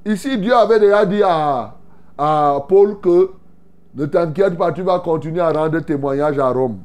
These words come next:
Donc tout ce que les gens là faisaient, c'était le bruit. Le plan de Dieu était, Paul lui savait. C'est pourquoi le gars est resté calme. Il est resté zen là. On vient l'annoncer, bon,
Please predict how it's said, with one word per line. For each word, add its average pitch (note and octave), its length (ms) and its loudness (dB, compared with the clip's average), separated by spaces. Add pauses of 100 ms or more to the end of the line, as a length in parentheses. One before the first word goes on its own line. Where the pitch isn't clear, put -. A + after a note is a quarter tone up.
(680)
Donc G#3 240 2
tout C#4 100 -2
ce - 80 -8
que A#3 160 2
les F#3+ 140 2
gens G#3+ 180 2
là F#3+ 160 4
faisaient, F3+ 460 0
c'était F3 280 -4
le E3 120 0
bruit. C#3 420 -8 (640)
Le E3 140 0
plan G#3+ 260 0
de F#3 160 2
Dieu F#3 320 4
était, F3+ 240 0
Paul A3+ 420 4
lui G3 180 0
savait. F#3+ 420 -2 (500)
C'est F#3 160 2
pourquoi G3+ 320 2
le G3 100 6
gars G3+ 220 6
est G3 140 6
resté F#3 420 4
calme. C3+ 640 -2 (640)
Il G#3 180 0
est G#3 120 4
resté F#3+ 400 2
zen E3 460 0
là. B2 340 -4
On F3 120 -2
vient F#3+ 220 0
l'annoncer, D#3+ 580 0
bon, C#3+ 420 0